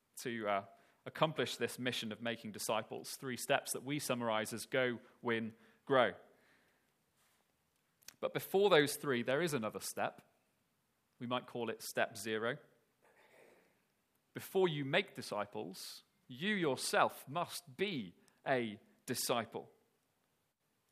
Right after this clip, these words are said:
On Jesus' mission, your first convert must be yourself.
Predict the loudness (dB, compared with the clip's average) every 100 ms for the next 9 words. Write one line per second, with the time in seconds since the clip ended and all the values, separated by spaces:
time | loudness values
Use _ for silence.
0 | _ _ _ _ _ _ _ _ _ _
1 | _ -4 -4 0 -2 -2 -2 -2 0 0
2 | 0 -2 2 4 4 0 -6 -4 -4 0
3 | 2 0 -2 2 2 2 -8 _ -2 -2
4 | -6 -12 -20 _ _ _ 0 0 0 2
5 | 2 2 -4 -18